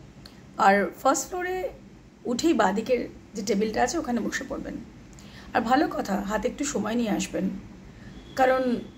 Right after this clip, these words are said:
এক একজন পেশেন্টের জন্য এক এক রকম টাইম লাগে, আর টাইমের উপর ডিপেন্ড করেই ওনার ফিসটা নির্ধারিত হয়। রিনি বলে, "হ্যাঁ, সে আমি জানি, that's not a problem। I am really fed up with my life, so I need the solution।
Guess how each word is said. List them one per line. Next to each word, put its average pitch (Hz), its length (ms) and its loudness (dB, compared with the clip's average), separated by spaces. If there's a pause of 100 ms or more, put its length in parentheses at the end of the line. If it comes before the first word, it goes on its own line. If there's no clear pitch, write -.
এক 226 160 -4
একজন 277 240 2
পেশেন্টের 254 400 0
জন্য 262 180 0
এক 247 140 0
এক 240 80 -6
রকম 254 300 -2
টাইম 220 240 2
লাগে, 214 280 0 (460)
আর 233 160 0
টাইমের 285 340 6
উপর 302 160 0
ডিপেন্ড 240 400 0
করেই 233 400 0 (320)
ওনার 214 240 2
ফিসটা 202 300 -2
নির্ধারিত 190 480 0
হয়। 196 180 -6 (1200)
রিনি 339 200 6
বলে, 392 440 2 (260)
"হ্যাঁ, 403 460 0 (220)
সে 233 220 0
আমি 320 140 4
জানি, 214 340 4
that's 220 240 0
not 285 120 2
a 294 120 -2
problem। 190 340 2 (840)
I 254 180 6
am 302 160 4 (320)
really 277 360 6
fed 226 140 2
up 196 200 0
with 170 160 -4
my 165 80 -4
life, - 340 -4
so 226 140 2
I 202 40 -2
need 202 180 -2
the - 160 -4
solution। - 420 -6